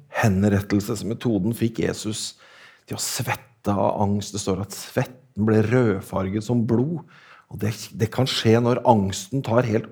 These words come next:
overhånd på et menneske. For du skjønner, det der med korsfestelsen, det er et så utspekulert og grusom måte å ikke bare behandle et menneske, men å henrette et menneske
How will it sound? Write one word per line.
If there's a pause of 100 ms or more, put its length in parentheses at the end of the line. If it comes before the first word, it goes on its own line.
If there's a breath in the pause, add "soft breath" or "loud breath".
overhånd (440 loud breath)
på
et
menneske. (840 soft breath)
For
du
skjønner,
det
der
med (120)
korsfestelsen, (340 loud breath)
det
er
et
så (160)
utspekulert
og
grusom
måte (560 loud breath)
å
ikke
bare
behandle
et
menneske,
men
å
henrette
et
menneske